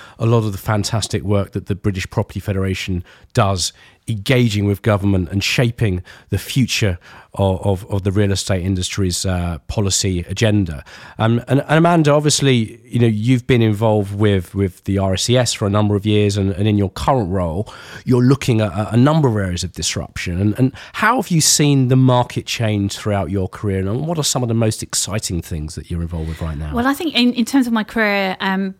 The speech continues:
Speaker 2: particularly kind of looking back over thirty years, I can literally remember when the first fax machine came into the office, and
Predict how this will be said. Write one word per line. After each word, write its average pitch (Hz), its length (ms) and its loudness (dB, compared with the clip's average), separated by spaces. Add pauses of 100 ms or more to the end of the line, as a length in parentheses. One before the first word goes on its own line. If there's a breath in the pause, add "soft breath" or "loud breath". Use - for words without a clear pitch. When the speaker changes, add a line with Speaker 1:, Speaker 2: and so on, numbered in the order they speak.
Speaker 2:
particularly 214 440 -6
kind 196 220 -4
of 185 80 -6
looking 190 260 -4
back 190 280 -6
over 185 420 -4
thirty 180 480 -4
years, 180 300 -4
I 196 60 -6
can 202 340 0
literally 208 360 -2
remember 180 460 -2
when 175 220 -4
the 175 80 -6
first 185 480 -6
fax - 420 -8
machine 165 540 -2
came 170 280 -2
into 165 220 -4
the 170 160 -4
office, 156 500 -6
and 175 140 -8